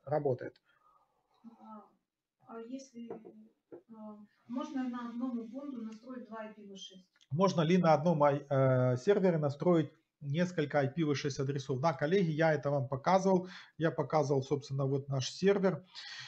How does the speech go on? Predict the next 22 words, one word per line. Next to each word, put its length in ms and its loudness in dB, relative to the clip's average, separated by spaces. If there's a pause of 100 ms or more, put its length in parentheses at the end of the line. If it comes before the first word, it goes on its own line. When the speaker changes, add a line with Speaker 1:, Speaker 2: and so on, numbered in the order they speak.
(160)
Speaker 1:
И 360 2
вы, 240 2
наверное, 380 0
невнимательно 680 0
смотрели. 720 0 (300)
Там 240 0
на 120 2
одном 520 2
интерфейсе 960 -2
офигеть 680 -4
сколько 580 -2
I 120 -2
P 200 -6
адресов. 600 0 (480)
Значит, 280 -6
показываю 800 0
еще 480 -4
раз. 520 -2
Значит, 320 -8
вот 220 -2
я 80 -2
залогинился. 840 -2